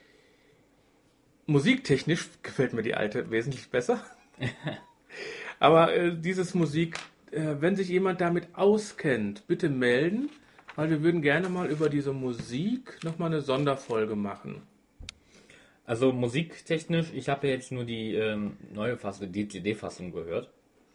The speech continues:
Speaker 2: Kann ich eigentlich nur durchgehend Positives
Speaker 1: Ja, ich,
Speaker 2: darüber
Speaker 1: ich hab
Speaker 2: sagen.
Speaker 1: ja nicht gesagt, dass das
Speaker 2: Nee, nee,
Speaker 1: negativ
Speaker 2: Gottes
Speaker 1: ist.
Speaker 2: Willen.
Speaker 1: Mir hat nur die alte besser gefallen.
Speaker 2: Was mir zum Beispiel, äh, ähm, ähm, sehr gut, ähm, aufgefallen ist, dass es noch recht am Anfang, ähm,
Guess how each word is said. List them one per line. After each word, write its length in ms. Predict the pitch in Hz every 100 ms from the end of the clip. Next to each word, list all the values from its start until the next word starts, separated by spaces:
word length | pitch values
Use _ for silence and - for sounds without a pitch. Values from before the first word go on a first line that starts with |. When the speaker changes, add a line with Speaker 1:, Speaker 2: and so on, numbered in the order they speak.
| _ _ _ - - _ _ _ _ _ _ _ _
Speaker 2:
Kann 260 | 117 147
ich 160 | 151 -
eigentlich 300 | 143 165 -
nur 160 | 156 143
durchgehend 720 | 135 - - 143 156 151 -
Positives 580 | 190 196 127 98 - 87
Speaker 1:
Ja, 80 | 131
ich, 120 | 170
Speaker 2:
darüber 140 | 185 -
Speaker 1:
ich 80 |
hab 60 | 165
Speaker 2:
sagen. 40 | 165
Speaker 1:
ja 20 | 139
nicht 140 | 170
gesagt, 180 | 226 220
dass 120 | 165
das 100 | 131
Speaker 2:
Nee, 160 | 147 240
nee, 160 | 220
Speaker 1:
negativ 80 | 147
Speaker 2:
Gottes 140 | 208 233
Speaker 1:
ist. 40 |
Speaker 2:
Willen. 100 | 196
Speaker 1:
Mir 80 | 156
hat 120 | 165 180
nur 260 | 190 196
die 240 | 175 180 143
alte 300 | 135 135 180
besser 260 | 233 156
gefallen. 400 | 120 - 101 113
Speaker 2:
Was 200 | 123 147
mir 180 | 165 165
zum 240 | 160 131 117
Beispiel, 580 | 123 196 - 202 202
äh, 560 | 190 185 165 180 156 165
ähm, 380 | 165 165 160 - _ _ 135
ähm, 400 | 135 135 127 131
sehr 160 | 135
gut, 260 | 139 147 151 - 135 - - -
ähm, 460 | 131 131 127 127 107
aufgefallen 460 | 127 123 - 127 117
ist, 140 | -
dass 140 | 107
es 80 | 104
noch 100 | 110
recht 180 | 104 -
am 120 | 101
Anfang, 420 | 120 143 170 196 - - - - _ -
ähm, 480 | 127 127 131 123